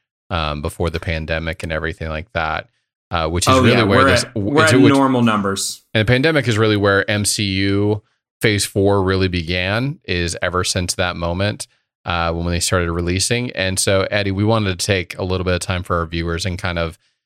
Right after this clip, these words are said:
Speaker 1: fight, fight about something else on here. We gotta find more things to fight about. And so we're gonna rank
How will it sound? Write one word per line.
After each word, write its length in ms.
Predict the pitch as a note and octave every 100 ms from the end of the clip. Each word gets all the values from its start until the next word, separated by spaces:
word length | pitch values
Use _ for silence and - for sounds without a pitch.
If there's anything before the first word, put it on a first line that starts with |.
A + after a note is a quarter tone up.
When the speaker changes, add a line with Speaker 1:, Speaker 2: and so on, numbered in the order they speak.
| _ _ _ _
Speaker 1:
fight, 260 | - A#2 -
fight 160 | C3 B2+
about 180 | A#2+
something 300 | - A2+ A2
else 240 | G#2 F#2 -
on 140 | F2+
here. 160 | F2 D#2+
We 60 |
gotta 120 | F#2 F#2
find 220 | G2+ F#2+
more 200 | F2+ F#2
things 280 | - F#2 -
to 80 |
fight 260 | - G2 F#2+
about. 320 | E2+ E2+ D#2+ -
And 120 | F2+
so 480 | - F#2+ F2 F2 F2
we're 160 | G2+
gonna 240 | B2 G#2+ F2
rank 520 | E2+ F2+ F2+ - -